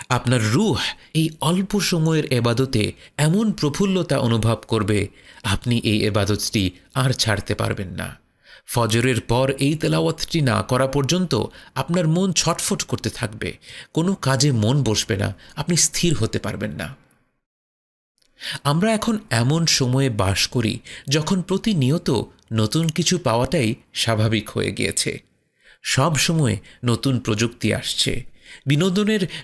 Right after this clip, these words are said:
নতুন নতুন মাধ্যম বের হচ্ছে। এমন অবস্থায় আমাদের জন্য ছোট ছোট অভ্যাস গড়ে তোলা অত্যন্ত গুরুত্বপূর্ণ হয়ে উঠেছে। প্রতিনিয়ত ছোট ছোট ইবাদতের মাঝে এক অদ্ভুত সৌন্দর্য আছে,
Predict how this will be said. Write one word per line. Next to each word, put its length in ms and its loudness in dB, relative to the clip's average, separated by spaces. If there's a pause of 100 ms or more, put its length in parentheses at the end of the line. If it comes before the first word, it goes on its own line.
নতুন 300 2
নতুন 360 2
মাধ্যম 500 0
বের 160 0
হচ্ছে। 500 -6 (800)
এমন 300 2
অবস্থায় 580 0 (240)
আমাদের 380 2
জন্য 380 0 (220)
ছোট 220 0
ছোট 240 0
অভ্যাস 560 2
গড়ে 180 2
তোলা 440 0
অত্যন্ত 400 -2
গুরুত্বপূর্ণ 640 0
হয়ে 240 -2
উঠেছে। 560 -4 (580)
প্রতিনিয়ত 680 0 (200)
ছোট 260 0
ছোট 240 -2
ইবাদতের 640 0
মাঝে 480 0 (260)
এক 200 -2 (100)
অদ্ভুত 560 0
সৌন্দর্য 600 0
আছে, 420 -2